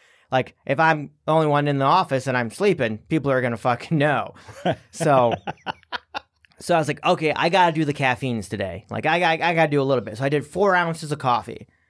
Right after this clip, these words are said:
Speaker 2: Okay.
Speaker 1: Four ounces of coffee.
Speaker 2: That's like a size of, like, a hospital cup, right?
Speaker 1: Yeah, that, that's barely anything. <laughs> And, and in that little cup of coffee is about, I'd say, twenty-five milligrams of, of caffeine.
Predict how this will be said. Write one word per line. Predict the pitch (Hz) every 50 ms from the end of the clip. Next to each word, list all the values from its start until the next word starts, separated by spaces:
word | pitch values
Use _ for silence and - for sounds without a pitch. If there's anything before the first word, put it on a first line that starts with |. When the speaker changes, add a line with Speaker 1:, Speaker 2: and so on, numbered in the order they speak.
| _ _ _ _ _ _ _ _ - -
Speaker 2:
Okay. | 131 143 - 139 127
Speaker 1:
Four | - 196 220 247 254
ounces | 254 262 262 233 - 240 226
of | 240
coffee. | 220 208 180 - - - 110 - - - _ -
Speaker 2:
That's | 135 156 151 -
like | 170 160 -
a | 135 123 113 104
size | - - - 143 143 143 139 135 135
of, | 135 117
like, | 123 127 120 -
a | 113 -
hospital | - 151 156 - - - - 107 101 -
cup, | - - 107 92 - -
right? | - -
Speaker 1:
Yeah, | 170 156 131
that, | 127 156 160 - - - -
that's | - 185 214 214 - -
barely | 147 127 - _ - 196 196 202 190 175 151
anything. | 156 151 151 127 - - 139 123 - - -
<laughs> | 101 - 466 - - - - - - - - 160 151 - - - - -
And, | 170 165 156 139 - -
and | - 160 165 151 139
in | - - 196 240 262
that | 262 214 165 165
little | 170 156 143
cup | 135 - 151 147 143 -
of | -
coffee | - 143 135 131 - -
is | 143 135
about, | 113 156 143 - _ _ -
I'd | - 480 466 440
say, | - - 392 392 359
twenty-five | 254 - 190 175 170 170 - 156 147 139
milligrams | 139 135 135 120 123 120 120 110 120
of, | 110 - -
of | - 123 -
caffeine. | - 127 107 104 101 - 131 110 85 -